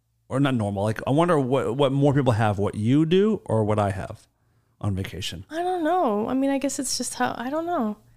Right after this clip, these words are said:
Speaker 2: I mean, look, it's
Speaker 1: Are you
Speaker 2: not
Speaker 1: guys like that
Speaker 2: all
Speaker 1: at
Speaker 2: the
Speaker 1: home?
Speaker 2: Y-, yeah, pretty mu-, I mean, there's times where we're ti-,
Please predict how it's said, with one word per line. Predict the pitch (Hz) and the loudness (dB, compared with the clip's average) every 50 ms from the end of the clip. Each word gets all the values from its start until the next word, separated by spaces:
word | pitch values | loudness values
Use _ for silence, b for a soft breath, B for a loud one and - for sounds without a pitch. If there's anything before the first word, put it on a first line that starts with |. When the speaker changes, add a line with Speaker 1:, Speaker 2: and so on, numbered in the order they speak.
| _ _ _ _ _ _ _ _ _ - | _ _ _ _ _ _ _ _ _ -4
Speaker 2:
I | 277 | 0
mean, | 302 311 294 277 | 2 2 4 4
look, | 262 269 - - | 4 4 2 0
it's | 202 - - | -4 0 2
Speaker 1:
Are | 165 | 4
you | 175 | 6
Speaker 2:
not | 202 | 6
Speaker 1:
guys | 233 226 233 | 6 6 6
like | 240 220 226 | 6 6 8
that | 214 202 | 8 8
Speaker 2:
all | 165 | 6
Speaker 1:
at | 135 | 6
Speaker 2:
the | 127 | 6
Speaker 1:
home? | 151 151 165 202 262 339 320 b b b b b b b b b b _ _ _ _ _ _ _ _ _ _ _ _ _ _ | 6 6 6 6 4 2 -2 b b b b b b b b b b _ _ _ _ _ _ _ _ _ _ _ _ _ _
Speaker 2:
Y-, | 330 330 359 - - _ _ | -12 -12 -12 -14 -18 _ _
yeah, | - 330 427 480 494 - - 262 220 208 208 220 - | -4 -2 -2 -2 0 0 0 2 2 2 0 -2 -4
pretty | - 339 359 | -4 -2 -2
mu-, | 349 302 - - | 0 0 0 0
I | - | 0
mean, | 320 330 339 339 339 330 311 | 0 0 0 2 0 0 2
there's | 349 339 320 285 254 | 2 0 0 -2 -4
times | - - - 285 269 262 262 240 | -4 -2 0 0 2 2 2 2
where | 247 233 226 220 | 2 2 2 2
we're | 220 208 202 208 214 202 | 0 -2 -4 -4 -4 -4
ti-, | 196 - - - - - | -4 -2 -2 0 -2 -2